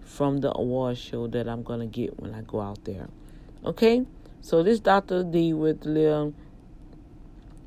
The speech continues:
um, with an awesome infomer-, infomercial for the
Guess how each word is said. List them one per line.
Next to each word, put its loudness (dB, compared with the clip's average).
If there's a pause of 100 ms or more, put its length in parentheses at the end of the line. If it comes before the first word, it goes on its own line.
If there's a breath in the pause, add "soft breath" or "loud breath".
(120)
um, -4 (140)
with 2
an -2 (100)
awesome 4 (420 loud breath)
infomer-, 0 (240)
infomercial -2
for -2
the -4